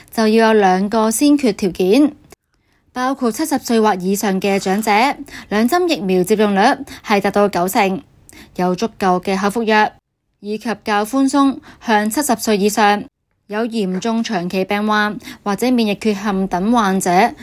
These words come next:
處方口服藥。另外，講返內地新聞，嗱，中國東方航空一架載有一百三十二人嘅波音七三七客機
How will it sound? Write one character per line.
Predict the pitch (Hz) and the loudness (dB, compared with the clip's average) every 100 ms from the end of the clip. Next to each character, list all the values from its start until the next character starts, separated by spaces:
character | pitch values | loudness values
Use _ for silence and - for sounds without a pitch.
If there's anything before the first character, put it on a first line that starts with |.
| - | -20
處 | - 190 180 | -10 -4 -4
方 | 185 247 240 | 0 0 0
口 | 226 185 | -2 -4
服 | 190 | -4
藥。 | 180 180 180 - - _ _ _ _ _ | 0 0 0 -6 -20 _ _ _ _ _
另 | - 226 | -8 -6
外， | 226 | -4
講 | 214 | -4
返 | 240 311 | 0 2
內 | 302 | 2
地 | 233 | 2
新 | 208 285 | 0 2
聞， | 269 226 190 - _ - - | 4 4 0 -4 _ -20 -6
嗱， | 196 | -4
中 | 190 294 | 2 4
國 | 285 247 | 6 4
東 | 254 | 2
方 | 254 277 | 2 2
航 | 226 160 | 0 -2
空 | 180 262 262 240 - - | 0 4 4 2 -8 -4
一 | 247 | -2
架 | - 196 196 | 0 0 2
載 | 208 196 | 0 2
有 | 202 | 2
一 | 247 | 2
百 | 226 | 0
三 | 208 269 277 | -2 2 2
十 | 277 | 0
二 | - | -2
人 | 202 190 170 175 | 0 0 0 0
嘅 | 208 202 | 0 0
波 | 214 247 | 0 0
音 | 247 247 247 | 0 0 0
七 | 262 | -2
三 | - 254 | -2 -2
七 | 247 269 | 0 -2
客 | 233 196 | -2 -2
機 | 247 254 240 | 2 2 0